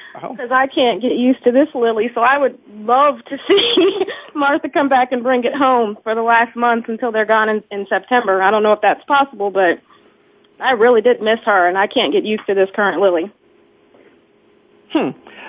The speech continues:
Speaker 1: Now, what, you know, it's always interesting to see when a, when such a key and core character is recast, how there's always seems to be a, a division between the fans that are so upset that someone who's been with the show for so long is gone,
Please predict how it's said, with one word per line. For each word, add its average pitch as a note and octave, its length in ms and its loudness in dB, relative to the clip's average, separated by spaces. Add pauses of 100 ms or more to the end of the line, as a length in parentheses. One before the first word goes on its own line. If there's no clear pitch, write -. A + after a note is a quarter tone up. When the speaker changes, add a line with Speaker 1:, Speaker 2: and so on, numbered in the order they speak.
Speaker 1:
Now, A#3 180 0
what, A#3 260 0 (520)
you B3 120 -4
know, B3 220 0
it's A#3+ 300 -2
always C4 260 -2
interesting A3+ 460 -6
to F3 80 -4 (100)
see G3+ 100 -6
when E3+ 180 -6
a, C#3 120 -4
when D3+ 260 -8
such A3+ 140 -6
a F3+ 60 -4
key F#3 500 -8
and C3+ 120 -6
core E3 280 -4
character D3+ 640 -4 (320)
is C#3 200 0
recast, C#3 600 -2 (880)
how F#3+ 380 -4
there's F3 220 2
always G#3 440 0
seems F#3 200 -4
to F3 60 -4
be D#3 260 0
a, C#3 180 0
a C#3 40 0
division C#3+ 480 -4
between C#3 580 -4 (340)
the D3+ 60 -6
fans E3 280 -2
that D#3 100 -2
are C#3 100 -2 (100)
so F#3+ 140 2
upset C#3+ 360 -4
that D3 180 -6
someone C#3+ 220 -10
who's D3 140 -12
been C#3+ 160 -8
with C#3 100 -6
the C#3 60 -8
show C3+ 240 -2
for C3 180 -14
so C#3 120 -2
long C3+ 280 -2
is C3 80 -12
gone, A2+ 420 -4